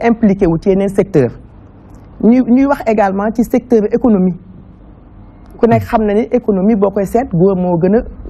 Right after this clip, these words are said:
moo gën a sori ci économie bi que jigéen. Bu ñu joxoon jigéen tamit suuf ba ca war, suuf ba ca war, suuf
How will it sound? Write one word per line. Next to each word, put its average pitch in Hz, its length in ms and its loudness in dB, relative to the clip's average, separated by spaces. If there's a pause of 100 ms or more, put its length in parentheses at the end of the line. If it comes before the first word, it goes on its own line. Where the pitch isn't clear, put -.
(220)
moo 196 200 2
gën 202 160 0
a 247 40 -4
sori 233 280 -2
ci - 100 -6
économie 190 400 0
bi 226 120 -2 (200)
que 185 120 4
jigéen. 151 280 2 (640)
Bu 190 120 4
ñu 269 140 4
joxoon 294 360 2
jigéen 214 240 2
tamit 190 240 -4
suuf - 420 0
ba 180 120 0
ca 262 120 0
war, 147 300 -2 (680)
suuf 285 280 0
ba 180 120 -2
ca 247 120 0
war, 220 180 0
suuf 262 180 -2